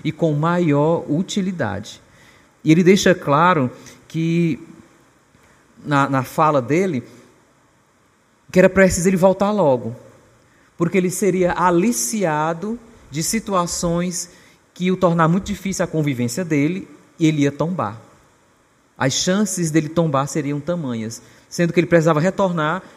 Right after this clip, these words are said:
para fazer esse trabalho na espiritualidade, ao qual ele não revelou, mas disse que tinha uma, uma atividade a desenvolver e que precisaria dele lá. Então ele foi, teve que ir logo. Não é à toa que ele tinha tantas virtudes, e por que que já foi logo? Ele já tinha um serviço para fazer.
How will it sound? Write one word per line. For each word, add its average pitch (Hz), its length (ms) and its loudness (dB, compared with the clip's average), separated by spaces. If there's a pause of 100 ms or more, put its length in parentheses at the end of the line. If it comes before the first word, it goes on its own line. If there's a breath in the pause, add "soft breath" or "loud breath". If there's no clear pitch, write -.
(100)
para 160 180 -2
fazer 165 320 -4
esse 208 160 -8
trabalho 147 540 -4 (260 loud breath)
na 147 140 0
espiritualidade, 147 920 -2
ao 143 60 2
qual 147 380 -2
ele 139 160 -4
não 131 220 -4
revelou, 147 380 -6
mas 143 140 -6
disse 127 140 -12
que 143 60 -14
tinha 127 360 -8 (320)
uma, 110 180 -4
uma 110 200 -4
atividade 117 600 -2
a 131 60 0
desenvolver 113 680 -2
e 131 40 -4
que - 100 -10
precisaria 123 500 -6
dele 123 240 -6
lá. 165 260 -12
Então 113 160 -8
ele 123 80 -8
foi, 151 240 -8 (220)
teve 147 180 -2
que 160 80 -10
ir 156 40 -6
logo. 170 240 -12 (500 soft breath)
Não 202 100 -6
é 240 40 0
à 285 40 -2
toa 208 220 0
que - 100 0
ele 180 100 0
tinha 175 160 -2
tantas 202 300 -4
virtudes, 196 560 2
e 170 100 0
por 175 120 -12
que 190 100 -6
que 190 100 -8
já 165 120 -4
foi 156 180 -8
logo? 113 260 -2
Ele 139 100 -6
já 170 80 -4
tinha 185 140 -6
um 185 60 -4
serviço 185 380 -4
para 185 100 -6
fazer. 175 380 -8